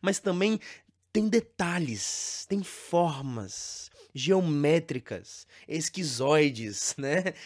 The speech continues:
Várias formas aí, diversas, trazendo a sua beleza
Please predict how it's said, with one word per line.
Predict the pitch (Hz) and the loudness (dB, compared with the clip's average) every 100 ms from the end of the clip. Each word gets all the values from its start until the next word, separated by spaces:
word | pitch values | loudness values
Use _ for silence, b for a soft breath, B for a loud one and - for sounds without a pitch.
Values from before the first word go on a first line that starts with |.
| B B | B B
Várias | 131 180 185 185 175 170 151 - | -2 -2 0 0 2 0 -2 -6
formas | - 151 160 156 147 139 | 0 2 4 2 -2 -2
aí, | 131 135 156 156 B B - | -2 0 -2 -2 B B -10
diversas, | 127 120 131 139 - 139 | -8 0 2 2 0 -8
trazendo | - 135 120 131 | -4 -4 -4 -6
a | 127 | -6
sua | - 131 | -4 -4
beleza | 123 123 117 123 120 | -2 -4 -2 -4 -6